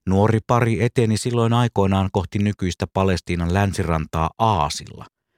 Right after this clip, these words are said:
Pariskunnan lapsi oli syntymässä ja oli kiirehdittävä sopivaan paikkaan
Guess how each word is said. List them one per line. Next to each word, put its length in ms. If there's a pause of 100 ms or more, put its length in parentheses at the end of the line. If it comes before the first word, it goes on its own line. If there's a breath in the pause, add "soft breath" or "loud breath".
(380 soft breath)
Pariskunnan 480
lapsi 320
oli 140
syntymässä 600 (220)
ja 80
oli 180
kiirehdittävä 640
sopivaan 560
paikkaan 460